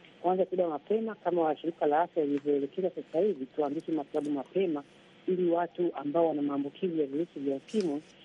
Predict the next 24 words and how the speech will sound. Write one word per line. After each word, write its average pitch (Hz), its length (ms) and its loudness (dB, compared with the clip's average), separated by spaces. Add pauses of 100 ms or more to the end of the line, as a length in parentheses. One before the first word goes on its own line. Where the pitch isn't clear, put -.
(260)
wasipate 151 480 -2
magonjwa 143 440 -2
nyemelezi 139 640 -2 (140)
na 131 100 -6
hata 170 440 0 (400)
kuende-, 139 260 -2
kupelekea 147 560 -2
baadaye 143 320 0
kufariki 127 480 -6
dunia. 123 360 -2 (520)
Kwa 156 100 -2
hivyo 214 180 2
changamoto 208 500 -2
ambayo 202 200 0
bado 190 200 -2
ni 185 140 0
kubwa 175 480 0
ni 160 120 -2
kupima 208 540 -2
wale 190 260 2
wasiokuwa 190 640 -2
na 175 60 2
dalili 175 400 0
yoyote, 220 640 0